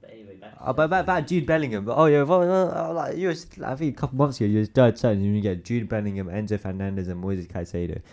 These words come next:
Speaker 2: Moises Caicedo signed a long-term deal and is heavily linked to Arsenal.
Speaker 1: Mm-hmm.
Speaker 2: Jude Bellingham, he said no. He didn't say no, but you guys can't afford him.
Speaker 1: Yeah, he's
Speaker 2: And now
Speaker 1: still
Speaker 2: Enzo Fernandez has came to Chelsea. So what happens? What happened?
Speaker 1: It makes sense. We're broke, so we gotta,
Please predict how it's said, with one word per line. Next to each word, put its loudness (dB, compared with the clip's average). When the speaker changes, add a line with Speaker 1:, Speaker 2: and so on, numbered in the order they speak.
Speaker 2:
Moises 4
Caicedo 0
signed -6
a -4
long-term -4
deal 0
and -2
is -10
heavily -2
linked -2
to -6
Arsenal. -4
Speaker 1:
Mm-hmm. -16
Speaker 2:
Jude 10
Bellingham, 6
he 0
said -4
no. -4
He -2
didn't 2
say 2
no, 4
but 0
you 2
guys 2
can't -2
afford 2
him. -4
Speaker 1:
Yeah, -18
he's -8
Speaker 2:
And -2
now 2
Speaker 1:
still 2
Speaker 2:
Enzo 6
Fernandez 4
has -6
came 0
to -10
Chelsea. 0
So -6
what -2
happens? -6
What -4
happened? -8
Speaker 1:
It -18
makes -18
sense. -20
We're -10
broke, -14
so -18
we -20
gotta, -18